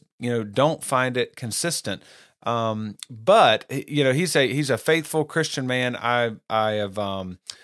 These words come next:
I, I heard a lecture for, about how he interprets the Bible, and basically he has such a high view of Scripture. He believes, obviously, that God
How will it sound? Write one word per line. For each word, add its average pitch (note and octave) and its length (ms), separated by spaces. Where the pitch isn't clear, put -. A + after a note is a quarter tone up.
I, A#2 280
I - 20
heard D3+ 280
a A2+ 100
lecture B2+ 640
for, A#2 280
about A2 420
how C3+ 320
he C3 160
interprets A#2+ 500
the G#2+ 100
Bible, G2+ 440
and C3+ 120
basically B2+ 580
he C3+ 140
has C#3 200
such F#3 260
a C#3 80
high F3+ 380
view A2+ 280
of G2+ 140
Scripture. D#3 480
He A#2 80
believes, A#2+ 420
obviously, B2 460
that G#2+ 260
God C3 400